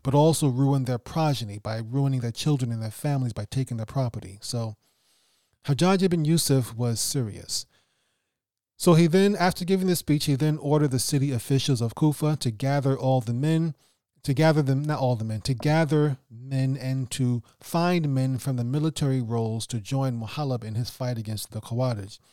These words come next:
By this I mean that the,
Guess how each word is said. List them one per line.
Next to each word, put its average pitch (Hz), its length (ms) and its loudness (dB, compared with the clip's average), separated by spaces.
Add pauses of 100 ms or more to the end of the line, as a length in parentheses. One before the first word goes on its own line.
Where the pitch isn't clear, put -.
(380)
By 151 220 2
this 180 320 6
I 180 140 4
mean 156 400 2
that 127 320 0 (420)
the, 131 460 4